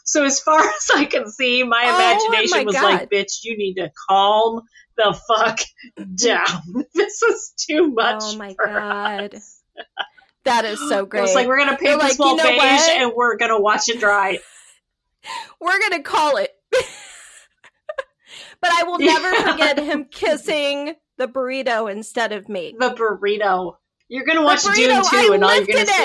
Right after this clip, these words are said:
Speaker 2: it.
Speaker 1: is
Speaker 2: Do you remember in Talladega Nights when he lifts his hand saying that he doesn't know what to do with them when they're interviewing
Speaker 1: Yes.
Speaker 2: him? That's what happened with the goddamn
Speaker 1: Yes.
Speaker 2: burrito. I literally, it came up out of
Speaker 1: <laughs>
Speaker 2: nowhere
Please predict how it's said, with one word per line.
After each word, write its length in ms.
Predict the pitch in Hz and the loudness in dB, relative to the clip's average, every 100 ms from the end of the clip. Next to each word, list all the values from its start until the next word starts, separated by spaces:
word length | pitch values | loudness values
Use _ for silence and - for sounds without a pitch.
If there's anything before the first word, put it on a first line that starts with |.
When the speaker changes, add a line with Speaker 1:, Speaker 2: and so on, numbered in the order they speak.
| 190 | 2
Speaker 2:
it. 40 | |
Speaker 1:
is 300 | 180 - - - _ _ | 0 -4 -16 -20 _ _
Speaker 2:
Do 80 | 415 | -2
you 120 | 480 659 | 2 2
remember 840 | 523 427 427 440 440 440 440 359 | 2 0 0 2 2 2 2 0
in 80 | 330 302 | 0 -2
Talladega 720 | 381 359 381 381 370 359 339 | 0 0 0 0 -2 0 -2
Nights 720 | 294 269 269 339 - - - _ _ _ _ _ - | 0 0 0 -2 -6 -14 -16 _ _ _ _ _ -2
when 600 | 330 320 311 302 311 302 - _ _ _ - | 0 2 2 0 -2 -4 -10 _ _ _ -8
he 260 | 320 403 | -2 0
lifts 360 | 320 311 370 - | 0 -2 -2 -2
his 220 | 403 370 | -4 -2
hand 460 | 339 302 294 330 349 | -2 0 0 -2 -2
saying 300 | 349 285 277 | 0 0 0
that 100 | 247 | -2
he 160 | 262 339 | -2 -2
doesn't 400 | 320 294 302 269 | 0 0 -2 -2
know 140 | 254 | 0
what 220 | 262 254 | 0 -2
to 100 | 262 | -6
do 180 | 214 214 | -8 -4
with 200 | 247 262 | -4 -2
them 300 | 330 349 415 453 _ _ - | 0 0 -2 -6 _ _ -2
when 180 | 285 | -2
they're 180 | 294 294 269 | 0 -2 0
interviewing 640 | 294 294 285 311 320 330 | 0 0 0 -2 -2 -2
Speaker 1:
Yes. 100 | 359 339 320 | -4 -2 -4
Speaker 2:
him? 100 | 339 - _ _ _ _ _ _ _ _ _ | -6 -12 _ _ _ _ _ _ _ _ _
That's 280 | 381 403 440 | 0 0 0
what 120 | 415 | 0
happened 320 | 381 359 381 | 2 0 -2
with 120 | 320 | -4
the 60 | 339 | -4
goddamn 460 | 285 294 302 285 254 | -2 0 0 -2 -2
Speaker 1:
Yes. 60 | |
Speaker 2:
burrito. 400 | 262 254 233 160 - - - | -4 -2 -2 -4 -10 -20 -4
I 160 | 349 359 | 0 2
literally, 720 | 349 427 494 453 415 415 339 | 2 2 2 0 0 0 0
it 60 | |
came 300 | 381 523 427 | 0 0 2
up 180 | - 392 | 2 2
out 180 | 403 370 | 2 2
of 320 | 339 330 339 349 | 2 2 2 2
Speaker 1:
<laughs> 80 | 339 | 2
Speaker 2:
nowhere 380 | 311 226 233 | 2 2 -2